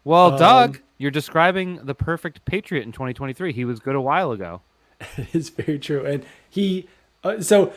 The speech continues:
Speaker 2: th-, one of the funnier things that Aaron Rodgers said today, which I, I felt that his entire interview with Pat Mc-, McAfee was, like, one of the more boring things I've seen in my life.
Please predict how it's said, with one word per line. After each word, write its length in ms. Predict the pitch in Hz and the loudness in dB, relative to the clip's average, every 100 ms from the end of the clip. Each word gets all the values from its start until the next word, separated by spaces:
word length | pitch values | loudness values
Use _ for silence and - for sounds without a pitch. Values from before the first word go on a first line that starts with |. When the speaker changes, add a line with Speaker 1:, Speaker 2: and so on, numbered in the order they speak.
| - _ - | -18 _ -12
Speaker 2:
th-, 120 | 190 | -6
one 200 | 214 208 | 6 8
of 60 | 302 | 8
the 60 | - | 6
funnier 240 | 214 220 | 6 6
things 520 | 202 175 131 107 - _ _ _ _ _ - | 4 2 0 -6 -14 _ _ _ _ _ -8
that 120 | 180 | 2
Aaron 180 | 170 160 | 4 6
Rodgers 360 | 147 135 123 | 4 2 -2
said 160 | - 120 | -4 -6
today, 260 | 113 - 120 | -8 -12 -6
which 440 | 135 139 - - _ _ _ _ _ _ _ - | -2 -2 -6 -12 _ _ _ _ _ _ _ 6
I, 100 | 208 | 6
I 100 | 185 | 6
felt 340 | 185 208 208 - | 4 4 4 2
that 180 | 185 | -2
his 240 | 170 156 151 - | 0 -2 -2 -2
entire 380 | 156 143 156 156 | -2 2 4 4
interview 340 | 147 139 147 | 4 2 2
with 320 | 139 131 - _ - | 2 -2 -6 _ -2
Pat 160 | 147 | 0
Mc-, 240 | 147 131 143 | 2 -2 -2
McAfee 380 | 170 143 147 135 | -2 -2 -2 -2
was, 180 | 127 | 0
like, 240 | 143 127 - _ _ _ _ _ _ _ _ _ _ _ _ | -2 -4 -8 _ _ _ _ _ _ _ _ _ _ _ _
one 300 | 196 233 330 | -4 6 8
of 60 | 311 | 8
the 60 | |
more 160 | 254 208 | 10 10
boring 300 | 160 156 135 | 10 6 6
things 220 | 143 123 | 0 -2
I've 100 | 123 | -4
seen 120 | - 113 | -8 -12
in 60 | |
my 120 | 110 | -12
life. 280 | 113 - _ | -14 -16 _